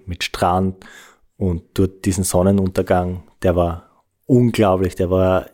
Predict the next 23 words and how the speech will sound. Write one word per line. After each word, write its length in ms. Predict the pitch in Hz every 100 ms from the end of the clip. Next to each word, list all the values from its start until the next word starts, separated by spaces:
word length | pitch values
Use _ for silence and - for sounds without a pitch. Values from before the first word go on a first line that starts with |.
| _ _
echt 340 | - 90 - -
wunderschön. 720 | 98 107 107 - 98 98 98 - - - - - - _ _ _ _ -
Aber 600 | 95 95 92 92 85 -
was 140 | 98
fast 260 | - 98 -
noch 160 | 104 95
geiler 340 | 101 98 98
war, 220 | 98 95
war, 240 | 92 92 - - - _ _ - -
waren 160 | 98 92
die 60 |
Pommes 460 | 92 95 98 101 -
und 140 | 95
die 60 | 92
Bohnen 480 | - 92 98 98 95
und 160 | 90
das 120 | 95
Buffet, 340 | - 101 - 92
das 160 | 92
dort 200 | - 95
gegeben 320 | - - 127 -
hat. 680 | - - 139 156 - 147
<laughs> 40 | -